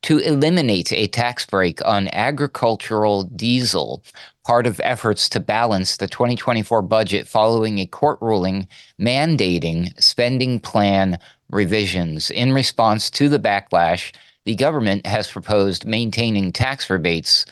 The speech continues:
rebates on new agricultural vehicles and gradually phasing out the diesel subsidy.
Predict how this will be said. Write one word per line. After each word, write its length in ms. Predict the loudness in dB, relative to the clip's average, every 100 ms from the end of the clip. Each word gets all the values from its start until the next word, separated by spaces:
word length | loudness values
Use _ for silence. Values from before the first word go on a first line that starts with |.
| -14 -20 _
rebates 600 | -2 0 2 -2 0 -2 2
on 320 | 2 2 0 -4
new 360 | 0 0 0 -2
agricultural 960 | -2 -2 -4 -2 -2 -2 0 2 2 -2
vehicles 640 | -2 -2 0 0 0 0
and 320 | 0 0 0 0
gradually 960 | 0 2 0 0 0 2 2 0 -2 -6 -20 _ -2
phasing 440 | 2 4 2 2
out 340 | 2 0 -2 -6
the 140 | -6
diesel 540 | 0 2 2 2 0 2
subsidy. 640 | 2 0 0 -4 -4 -6